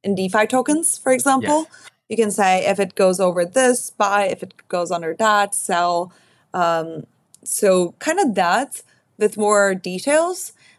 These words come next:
Speaker 1: and you'll
Speaker 2: Mm-hmm.
Speaker 1: be able to create, um, you know, if Pudgy Penguin floor goes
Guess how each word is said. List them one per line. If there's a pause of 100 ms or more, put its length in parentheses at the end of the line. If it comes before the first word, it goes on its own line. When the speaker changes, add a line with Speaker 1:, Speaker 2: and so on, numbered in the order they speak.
(140)
Speaker 1:
and
you'll
Speaker 2:
Mm-hmm.
Speaker 1:
be
able
to
create,
um, (220)
you
know,
if (1000)
Pudgy
Penguin
floor
goes